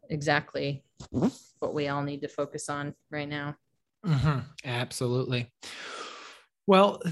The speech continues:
Speaker 2: thank you so much, Liz, for your time today on the podcast. We appreciate that. Um, this is a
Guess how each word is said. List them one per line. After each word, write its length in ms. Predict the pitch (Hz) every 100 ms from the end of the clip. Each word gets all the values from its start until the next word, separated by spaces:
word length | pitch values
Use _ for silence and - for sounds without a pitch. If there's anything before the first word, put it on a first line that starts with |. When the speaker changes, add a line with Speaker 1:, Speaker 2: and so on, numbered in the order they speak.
| - -
Speaker 2:
thank 260 | 202 214
you 80 | 202
so 240 | 165 - 185
much, 240 | 175 -
Liz, 180 | 165 151
for 100 | 156
your 100 | 143
time 260 | 147 151
today 240 | 143 151 143
on 60 |
the 80 | 131
podcast. 580 | 127 139 135 143 139 -
We 60 | 123
appreciate 600 | - 147 - 151 139 135
that. 340 | 139 139 135 135
Um, 240 | 123 120
this 160 | 131 143
is 140 | 131
a 340 | 135 127 120